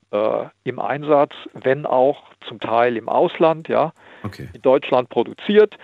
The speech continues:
Speaker 2: Ja.
Speaker 1: in Südamerika eingesetzt. Da stehen die Leute auf dem Acker und über sie fliegt der Hubschrauber oder das Flugzeug und
Speaker 2: Mhm.
Speaker 1: sie kriegen die Giftladung ab, auch schwangere Frauen, ja, stehen da,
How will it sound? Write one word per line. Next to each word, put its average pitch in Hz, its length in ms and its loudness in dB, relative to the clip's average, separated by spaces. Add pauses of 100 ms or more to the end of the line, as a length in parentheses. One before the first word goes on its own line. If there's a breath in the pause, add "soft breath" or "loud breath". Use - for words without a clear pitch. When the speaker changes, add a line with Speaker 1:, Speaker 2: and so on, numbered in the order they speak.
(140 loud breath)
Speaker 2:
Ja. 107 140 -2 (140)
Speaker 1:
in 139 320 -2
Südamerika 135 840 0
eingesetzt. 156 580 2 (280)
Da 127 180 2
stehen 139 260 0
die 123 60 0
Leute 127 360 2
auf 110 200 -2
dem 113 160 -8
Acker 170 400 4
und 143 320 -8
über 131 240 -2
sie 117 240 -8
fliegt 123 300 -10
der 120 100 -4
Hubschrauber 143 640 2
oder 107 160 -6
das - 160 -6
Flugzeug 139 720 -2
und 113 160 -4
Speaker 2:
Mhm. 104 60 0
Speaker 1:
sie 135 80 -4
kriegen 123 280 -10
die - 80 -20
Giftladung 131 580 -2
ab, 120 180 -2
auch 104 160 -4
schwangere 123 400 -6
Frauen, 185 460 2 (340 loud breath)
ja, 147 180 2 (300 loud breath)
stehen 143 300 0
da, 135 260 2